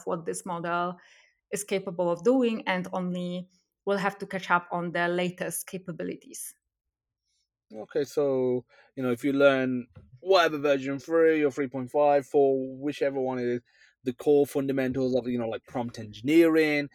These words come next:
Speaker 2: how to, you know, structure the prompts, you know, how, you know, the capabilities, the limitations, you'll be able to carry over and then just update the knowledge with a bit of, I guess, experimentation or maybe reading an,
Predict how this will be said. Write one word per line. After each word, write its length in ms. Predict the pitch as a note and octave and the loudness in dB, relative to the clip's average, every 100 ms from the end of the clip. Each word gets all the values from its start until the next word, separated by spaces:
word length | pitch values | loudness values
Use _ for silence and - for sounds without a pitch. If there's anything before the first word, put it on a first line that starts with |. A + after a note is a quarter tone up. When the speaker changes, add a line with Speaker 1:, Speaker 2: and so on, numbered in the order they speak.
| _ _ | _ _
Speaker 2:
how 280 | - B2+ A#2+ A#2+ | -4 -2 -2 -2
to, 140 | B2 | -2
you 460 | A#2+ A#2 A#2 A#2 A2+ | -2 -2 -4 -6 -8
know, 140 | G#2+ | -10
structure 800 | - - - D3+ D3+ - D#3+ D3 | -12 -18 0 0 0 -2 2 2
the 120 | C#3+ | 0
prompts, 560 | - - C#3 C3+ C3+ - _ _ | -6 -4 -4 -2 -6 -14 _ _
you 80 | - | -8
know, 80 | B2 | -4
how, 100 | A#2 | -2
you 120 | A#2+ | -2
know, 100 | A#2 A2 | -2 -6
the 600 | A2+ A2+ A2 G#2+ G#2+ G#2 - | -8 -10 -10 -12 -12 -14 -6
capabilities, 880 | B2 A2 A2+ D#3 D3 D#3 D3 C#3 - _ _ | -6 -4 0 2 0 -2 -2 -2 -6 _ _
the 80 | B2 | -8
limitations, 1080 | A2+ A#2 A#2 C#3+ C3+ C#3 C#3 C3 C3 B2 - _ _ | -4 -6 0 0 2 2 0 2 -2 -4 -8 _ _
you'll 120 | C#3 | -2
be 100 | C3+ | 4
able 120 | C#3 B2 | 4 4
to 120 | - | -4
carry 340 | - D3 D3 C3+ | -2 4 6 6
over 300 | A#2 A2+ A#2+ | 4 2 -2
and 280 | A#2 A#2+ | -2 -2
then 180 | A#2+ A2+ | -4 -4
just 220 | A#2+ A2+ - | -4 -6 -2
update 380 | D3 - C3 A#2+ | -2 0 0 0
the 80 | B2+ | -2
knowledge 380 | B2 A#2 A2+ A2 | -4 -4 -4 -8
with 140 | A2 | -10
a 60 | A2 | -6
bit 220 | A#2+ A#2 | -2 0
of, 220 | A2+ A2 _ _ _ | 0 -2 _ _ _
I 40 | A#2 | -8
guess, 200 | A2+ A2+ | -8 -8
experimentation 880 | - - C#3 C3 B2 B2 A#2+ - B2 | -12 -2 0 0 -2 -2 -2 -6 -6
or 60 | |
maybe 240 | A#2 A#2 A2+ | -4 -6 -6
reading 400 | A2+ A2+ A2+ A2 | -8 -8 -10 -10
an, 200 | A2 A2+ | -12 -14